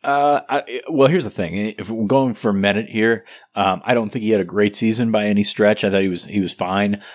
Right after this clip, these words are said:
Um, but the two guys in front of him, the, uh, Ohio,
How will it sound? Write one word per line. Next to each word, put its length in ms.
Um, 300
but 220
the 80
two 180
guys 260
in 100
front 240
of 60
him, 280
the, 180
uh, 240
Ohio, 260